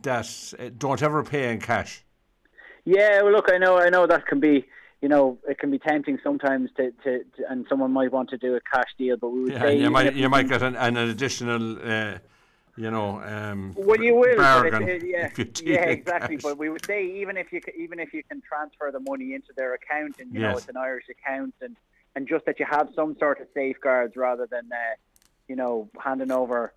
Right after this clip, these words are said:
Speaker 2: money, uh, you know, in, in a s-, a situation where you don't feel comfortable. We'd always say, and look, it's basic sense, if anything feels dodgy about a deal, just,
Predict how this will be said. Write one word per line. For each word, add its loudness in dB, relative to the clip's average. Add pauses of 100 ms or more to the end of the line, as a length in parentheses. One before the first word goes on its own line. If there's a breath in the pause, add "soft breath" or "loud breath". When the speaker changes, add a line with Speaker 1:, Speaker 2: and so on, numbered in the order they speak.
(360 soft breath)
Speaker 2:
money, -4
uh, -8
you -4
know, 2
in, -2
in -2
a -2
s-, -6 (140)
a -12
situation 2
where 2
you 2
don't 0
feel -2
comfortable. 0
We'd 4
always 6
say, 2
and -4
look, -6
it's -20
basic -4
sense, -2 (540 loud breath)
if -8
anything 0
feels 0
dodgy 2
about 0
a -2
deal, -4
just, -4